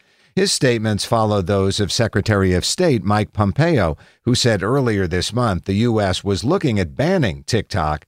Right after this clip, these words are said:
as well as other Chinese social media apps due to national security concerns. If that were to occur, Triller would likely benefit, and the timing of its filing, given this context, is not at all coincidental.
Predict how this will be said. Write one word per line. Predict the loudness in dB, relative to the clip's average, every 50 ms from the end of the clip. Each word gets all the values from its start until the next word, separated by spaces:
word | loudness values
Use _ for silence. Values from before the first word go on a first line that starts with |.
| _ -4
as | -4 -2 -2
well | -2 -2 0 0 0
as | -2 -2 -2
other | -2 0 0 0 0 -2
Chinese | -2 -2 0 0 2 2 2 2 2 0 0
social | 0 0 0 0 0 0 2
media | 2 2 2 2 2 0 0 0
apps | -2 -2 -2 -2 -2 -4 -6 -10 -14 -16 -20 _ -6
due | -2 0 2 2
to | 2 2
national | 0 0 0 -2 -2 -2 -2 -2 -2 -2
security | -4 -6 -4 0 0 2 2 2 0 0
concerns. | -2 -2 -4 -2 -2 -2 -2 -2 -2 -4 -8 -14 -20 -20 _ _ _ _ _ _ -6
If | -6 -4 -2
that | 0 0 0 2
were | 2 0 0 0
to | 0 -2 -2
occur, | -4 -2 -2 0 0 0 0 -2
Triller | -2 -2 -2 0 2 2 2 0 0 -2
would | -2 -2 -2 -2
likely | -2 -4 -4 -2 -4 -4
benefit, | -2 0 0 2 2 0 0 -2 -8 -10 _ _ _ _ _ _ -4
and | -2 0 0
the | 0
timing | -2 -4 -4 -2 -2 0 0 0 0 0 0 -2
of | -4 -4
its | -4 -6 -6 -6
filing, | -4 -2 -2 -2 -2 -4 -4 -6 -6 -6 -4
given | -2 -2 -2 0 0 -2
this | 0 -2 -2 -2
context, | -2 -2 0 0 0 -2 -2 -2 -2 -2 -4 -4 -4
is | -2 -2 0 0 -2
not | -2 -2 -2 0 0
at | 0 0
all | 0 2 2 0 0 -2
coincidental. | -2 -2 -2 -2 -2 -2 -2 -2 0 0 0 -2 -4 -6 -10